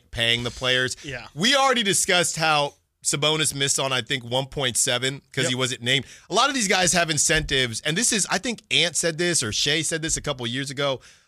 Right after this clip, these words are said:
Speaker 1: A lot of these guys, they have incentives when the, just to get selected.
Speaker 2: Yep.
Speaker 1: So now you wanna get paid again to play.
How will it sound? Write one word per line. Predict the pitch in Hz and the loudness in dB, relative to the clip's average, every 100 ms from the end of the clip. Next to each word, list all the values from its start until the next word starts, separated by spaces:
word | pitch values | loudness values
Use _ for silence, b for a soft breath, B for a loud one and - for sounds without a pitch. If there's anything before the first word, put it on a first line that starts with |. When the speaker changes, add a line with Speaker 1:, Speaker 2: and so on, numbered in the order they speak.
| - | -2
Speaker 1:
A | |
lot | 180 254 | 2 2
of | 226 | 2
these | 196 160 | 0 4
guys, | 160 156 143 - 113 | 4 4 2 -4 -4
they | 156 220 | -2 2
have | 208 165 | 2 0
incentives | 139 151 143 139 131 113 - - _ _ _ _ _ - | -2 0 0 0 0 0 -6 -10 _ _ _ _ _ -8
when | 127 156 156 | 0 0 0
the, | - 131 120 | -8 -12 -2
just | 175 - | 0 2
to | 156 | 0
get | 151 143 | 0 2
selected. | 143 110 117 - 90 65 - | 0 0 0 -2 -6 -14 -12
Speaker 2:
Yep. | 147 | -6
Speaker 1:
So | 180 | -2
now | 196 220 | 2 2
you | 240 233 | 2 2
wanna | 226 | 0
get | 202 - | 0 -2
paid | - 196 190 | 0 0 0
again | 139 170 190 | 0 2 2
to | 180 110 | 0 -6
play. | - 156 | -4 -4